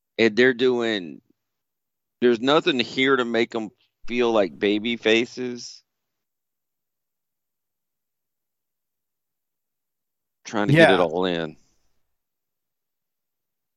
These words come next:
Speaker 2: I don't know what the attempt was here,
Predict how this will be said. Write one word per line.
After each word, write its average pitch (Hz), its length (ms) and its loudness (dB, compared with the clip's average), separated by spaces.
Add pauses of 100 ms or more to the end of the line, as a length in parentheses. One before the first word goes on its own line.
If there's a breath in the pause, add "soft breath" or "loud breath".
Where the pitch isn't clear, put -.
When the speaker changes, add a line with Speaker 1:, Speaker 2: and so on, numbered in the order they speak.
(720)
Speaker 2:
I 165 100 2
don't 226 160 4
know 151 80 6
what 143 240 2
the 127 140 4
attempt - 580 0 (100)
was 180 340 4
here, 196 440 4